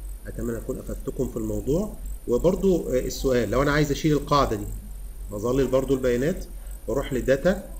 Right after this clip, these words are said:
داتا validation، داتا validation تاني، وأقول له clear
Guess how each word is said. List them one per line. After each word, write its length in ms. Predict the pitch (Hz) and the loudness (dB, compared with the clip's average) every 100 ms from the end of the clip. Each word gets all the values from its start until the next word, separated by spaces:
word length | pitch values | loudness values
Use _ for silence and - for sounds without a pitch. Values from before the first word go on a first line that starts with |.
| - - | -10 -2
داتا 200 | 123 127 | -2 0
validation، 680 | 113 107 104 127 143 170 180 | -2 -2 0 -2 -2 -4 -2
داتا 240 | 117 120 | -4 -4
validation 500 | 110 104 101 117 127 107 | -4 -4 -6 -6 -6 -4
تاني، 300 | 123 123 120 - - - | -2 -2 -2 -6 -10 -4
وأقول 200 | 110 120 | 0 0
له 80 | 113 - | 0 -2
clear 460 | 120 131 135 127 | -2 2 2 2